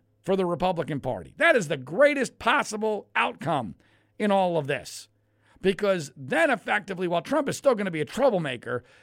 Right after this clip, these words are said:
he cannot be nearly as much of a troublemaker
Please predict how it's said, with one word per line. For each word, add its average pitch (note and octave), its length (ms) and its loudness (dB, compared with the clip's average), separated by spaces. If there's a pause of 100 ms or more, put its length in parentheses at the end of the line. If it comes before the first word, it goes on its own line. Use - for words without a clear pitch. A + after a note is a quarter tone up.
(100)
he A3+ 180 -6
cannot A3 580 -2
be A3 200 -4
nearly B3 880 2
as F3+ 200 2
much F#3 260 -2
of E3 80 -4
a D#3 40 -4
troublemaker C3 880 -2